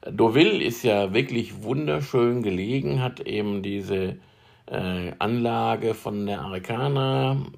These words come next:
dem Auktionsgelände, und hat die Rennbahn in Deauville, die unmittelbar auf der anderen, äh, Seite des Auktionsgeländes liegt, sowie, ich glaub, die andere Bahn heißt Clairefontaine,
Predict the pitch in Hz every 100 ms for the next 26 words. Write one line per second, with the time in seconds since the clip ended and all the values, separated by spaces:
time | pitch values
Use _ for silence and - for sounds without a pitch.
0 | _ - 101 - 98 - 127 131 147 -
1 | 143 127 127 135 127 131 131 - - -
2 | _ - 113 107 104 - - - 104 95
3 | 98 104 101 98 101 - 101 98 95 90
4 | 101 131 151 151 196 - - 131 - 143
5 | 143 135 120 110 113 110 117 107 120 120
6 | 117 113 - - - - - 110 110 123
7 | 123 110 104 104 120 131 175 151 143 143
8 | 147 139 135 131 135 - - _ _ -
9 | - - - 113 110 120 113 104 113 131
10 | 143 - 117 127 117 110 101 113 123 117
11 | 104 - - 110 117 - 101 92 104 123
12 | 180 202